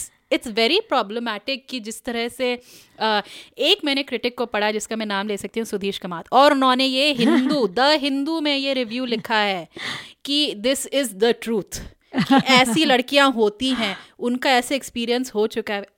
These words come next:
Speaker 1: I was, मैंने जब पढ़ा, मैंने कहा, "Are you serious?" मतलब, आप ये, आप इसको, एक तरह से फिल्म मेकर कह रहा है कि एकदम एंटरटेनमेंट है, इसको सीरियसली मत
Speaker 2: हम्म।
Speaker 1: लीजिए। <laughs> दूसरी तरह आपका क्रिटिक कह रहा है, "नहीं, ये बिल्कुल ही वाकई में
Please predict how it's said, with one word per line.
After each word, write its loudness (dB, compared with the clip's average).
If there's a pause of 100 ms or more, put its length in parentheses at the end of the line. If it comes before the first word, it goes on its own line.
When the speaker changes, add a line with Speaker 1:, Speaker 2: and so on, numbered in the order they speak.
Speaker 1:
I -4
was, 0
मैंने 2 (100)
जब 4 (120)
पढ़ा, 0
मैंने -2
कहा, -6 (200)
"Are -8
you -2
serious?" -4
मतलब, -2 (640)
आप -2
ये, -4
आप -8
इसको, -4 (720)
एक 2
तरह 6
से 0
फिल्म -4
मेकर -2
कह -2
रहा 2
है 0
कि -6
एकदम -4
एंटरटेनमेंट -6
है, -2
इसको -4
सीरियसली -8
मत -6
Speaker 2:
हम्म। -2
Speaker 1:
लीजिए। 2
<laughs> -2
दूसरी 8
तरह 8
आपका 0
क्रिटिक -4
कह 0
रहा -2
है, -4
"नहीं, -4
ये -2
बिल्कुल -6
ही -8
वाकई -4
में -4